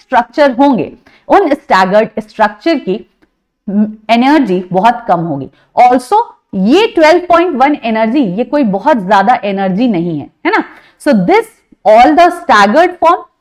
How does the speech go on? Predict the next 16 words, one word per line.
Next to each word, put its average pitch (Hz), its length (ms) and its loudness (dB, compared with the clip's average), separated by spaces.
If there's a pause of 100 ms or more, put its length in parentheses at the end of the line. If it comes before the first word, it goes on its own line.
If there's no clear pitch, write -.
(420)
एक 156 200 -10
मिनट, - 180 -20 (520)
all 262 340 4
your 135 180 0 (280)
eclipsed 320 760 -4
form, 175 200 -2 (380)
they 202 160 2
are 240 360 0
interconvertible 233 1080 0
into 208 240 -2
the 220 180 0
staggered 143 560 -4
form। - 220 -16 (380)
ये 214 220 -2
आपस 247 480 2
में 220 140 -4